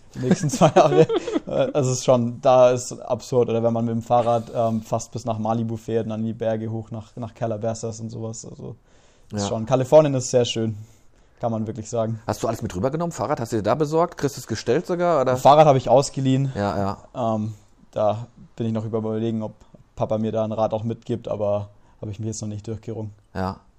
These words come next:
Speaker 2: Ähm, Corona, merkst du Unterschied, wie wir Corona wahrnehmen, wie die Amerikaner Corona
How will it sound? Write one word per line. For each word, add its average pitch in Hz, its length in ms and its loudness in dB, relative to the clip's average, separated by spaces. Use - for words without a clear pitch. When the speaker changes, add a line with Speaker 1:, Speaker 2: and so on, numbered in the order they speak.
Speaker 2:
Ähm, 110 320 0
Corona, 139 460 2
merkst 117 300 -2
du 151 80 -2
Unterschied, 151 520 -4
wie 123 160 -2
wir 127 180 4
Corona 156 440 -2
wahrnehmen, 147 420 -2
wie 127 60 -4
die 120 160 -2
Amerikaner 120 540 -2
Corona 156 480 -2